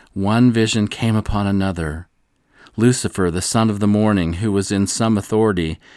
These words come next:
and fell from his place as the heavens wept. The sons of perdition and their anguish. The celestial and terrestrial kingdoms in one vision, because these represented the resurrection of the just.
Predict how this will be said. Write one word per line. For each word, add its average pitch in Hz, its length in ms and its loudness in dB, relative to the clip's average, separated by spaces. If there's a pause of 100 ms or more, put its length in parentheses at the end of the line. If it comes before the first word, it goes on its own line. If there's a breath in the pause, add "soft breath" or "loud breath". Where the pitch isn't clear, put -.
and 107 180 0
fell 117 320 4
from 104 220 -2
his 107 240 -2
place 101 520 -4
as 90 160 -4
the 90 100 -10
heavens 95 440 -6
wept. 90 540 -6 (440 soft breath)
The 110 100 -4
sons 127 360 2
of 110 80 -10
perdition 110 560 -2
and 87 140 -2
their 107 260 0
anguish. 80 640 -6 (460 soft breath)
The 107 120 -4
celestial 120 840 0
and 104 220 0
terrestrial 127 680 0
kingdoms 101 560 0
in 98 160 0
one 113 240 2
vision, 87 360 -2
because 101 460 -4 (340 loud breath)
these 131 300 4
represented 113 600 2
the 110 80 2
resurrection 110 680 0
of 101 120 -4
the 104 80 -2
just. 107 640 -4